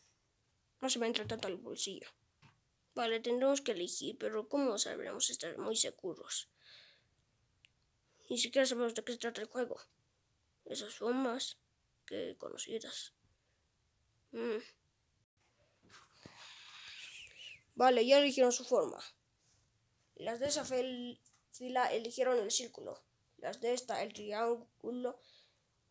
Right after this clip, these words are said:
Esta, la estrella. Y esta, el paraguas. Bien, entonces a darles las galletas. ¿Eres menso o qué? Ay, lo siento.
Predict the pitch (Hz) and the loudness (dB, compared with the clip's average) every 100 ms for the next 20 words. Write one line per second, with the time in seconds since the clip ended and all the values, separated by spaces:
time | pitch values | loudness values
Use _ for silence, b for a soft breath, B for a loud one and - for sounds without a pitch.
0 | _ _ _ _ - 262 - 156 135 - | _ _ _ _ 4 4 4 0 4 2
1 | - 233 254 262 - 220 254 254 233 214 | 4 2 4 2 0 0 2 2 0 -2
2 | 226 - 113 - - - - - - - | -4 -6 -4 -6 -8 -4 -4 -4 -8 -20
3 | _ _ _ _ _ _ _ _ _ _ | _ _ _ _ _ _ _ _ _ _
4 | _ _ _ _ _ _ _ _ _ _ | _ _ _ _ _ _ _ _ _ _
5 | _ _ _ _ _ 233 277 269 262 254 | _ _ _ _ _ 6 8 8 8 6
6 | 240 233 254 262 254 226 214 - 220 214 | 6 2 4 6 4 2 -2 0 0 0
7 | - - - - - _ _ _ _ _ | -2 -6 -4 -4 -6 _ _ _ _ _
8 | _ _ _ _ _ _ _ _ _ _ | _ _ _ _ _ _ _ _ _ _
9 | - 233 240 226 240 247 - 247 277 - | -4 -2 0 2 2 0 2 2 2 0
10 | _ _ _ _ _ _ _ _ 180 107 | _ _ _ _ _ _ _ _ -4 -2
11 | 98 98 | -6 -8